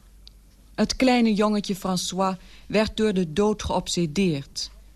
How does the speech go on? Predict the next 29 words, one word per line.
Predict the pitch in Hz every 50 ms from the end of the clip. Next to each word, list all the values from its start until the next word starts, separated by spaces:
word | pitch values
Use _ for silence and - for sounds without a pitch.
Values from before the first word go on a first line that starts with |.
| - - -
als | - - 180 185 -
wij | 185 180
de | 170 165
man | 160 170 175 202 208
die | 185 175 180
hij | 170 170 165
later | 160 165 156 156 - 160 156 139
werd | 156 147 165 165 -
mogen | 160 160 160 156 160 156
geloven. | - - 175 175 170 156 139 - - 143 139 131 - - - - - - - -
En | 233 226 220
waarom | 208 202 180 170 170 170 185
niet? | 214 254 254 247 - - - - - - - - - - - - - - - - - - - - - - -
Maar | - 220 254 262 -
onthutsender | 254 247 233 - - - - - - - 254 226 196 180 170 165 -
en | 208 208 220
onthullender | 220 214 190 190 233 277 294 294 277 262 262 247 -
is | - 247 214
het... | 233 220 - - - - - - - - - - - -
dat | - 233 240 233
Haverschmidt | 202 240 285 294 285 277 262 - - - 240 233 233 -
zijn | - 233 226
verhalen | 196 214 202 208 240 247 247 226 208
vertelt | - 185 180 - - - 240 254 269 262 - - - - - - - - - - -
alsof | - 247 226 247 233 -
het | 226 - -
kind | - 262 240 190 160
ze | - - 156
vertelt. | - - 147 - - 143 131 127 127 - - -